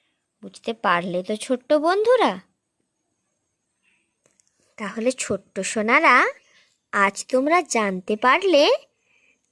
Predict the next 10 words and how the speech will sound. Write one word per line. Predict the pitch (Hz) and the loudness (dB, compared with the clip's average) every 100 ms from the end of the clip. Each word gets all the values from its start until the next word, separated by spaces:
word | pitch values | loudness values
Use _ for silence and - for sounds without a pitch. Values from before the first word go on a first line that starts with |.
| _ | _
আমাদের | 214 208 202 214 262 | -4 -2 0 2 2
শরীরের | - - 226 214 214 269 415 320 | 2 2 2 0 2 4 4 2
বিভিন্ন | 240 269 277 370 349 339 339 - - 202 | 2 0 2 0 0 0 0 -2 -4 0
অঙ্গের | 214 220 220 208 180 170 | 2 2 0 0 -2 -2
নাম, | 170 165 196 208 _ _ _ _ _ - _ - | -8 -10 -12 -20 _ _ _ _ _ -20 _ 0
তার | 247 285 | 2 2
সাথে | - 392 392 | 2 0 0
সাথে | 403 427 440 | 0 0 2
জানতে | 415 415 415 427 427 | 2 2 2 2 2
পারলে | 415 370 302 | 4 4 6